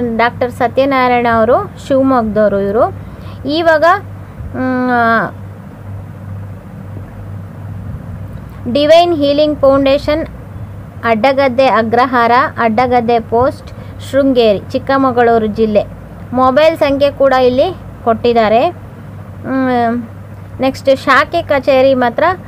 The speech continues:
ಇಲ್ಲಿ ವಿನೋಬ ನಗರ, ಶಿವಮೊಗ್ಗದಲ್ಲಿ ಇದೆ.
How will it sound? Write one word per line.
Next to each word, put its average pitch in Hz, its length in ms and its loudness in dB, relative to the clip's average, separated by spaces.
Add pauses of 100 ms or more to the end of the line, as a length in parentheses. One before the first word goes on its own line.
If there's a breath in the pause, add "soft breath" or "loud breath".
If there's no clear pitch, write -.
(300 loud breath)
ಇಲ್ಲಿ 247 220 4
ವಿನೋಬ 262 440 4
ನಗರ, 240 320 2 (720)
ಶಿವಮೊಗ್ಗದಲ್ಲಿ 226 1000 -2
ಇದೆ. 190 140 -2